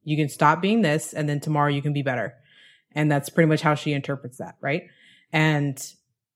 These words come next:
it's lines like that and, and other instances in the game, moments in the game, lines in the game that have changed my life for the better. Feel like I, I'm a better person, a better mother,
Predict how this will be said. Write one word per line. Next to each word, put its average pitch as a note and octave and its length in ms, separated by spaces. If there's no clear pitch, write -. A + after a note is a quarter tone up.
it's - 480
lines G#3 380
like A#3+ 220
that F3 400
and, D#3+ 460
and E3 300
other F#3 680
instances F3 580
in E3+ 80
the E3 80
game, D#3+ 580
moments F3 400
in E3+ 60
the E3 80
game, D#3 400
lines D3+ 300
in D#3 80
the D3+ 80
game C#3+ 440
that C#3+ 440
have D3 220
changed D#3 320
my C#3+ 100
life C#3+ 220
for D#3+ 100
the D3+ 80
better. D3 480
Feel D#3+ 120
like D#3 180
I, D#3 240
I'm D#3+ 140
a D3+ 60
better D#3 260
person, D3+ 640
a - 60
better D3+ 240
mother, D3 500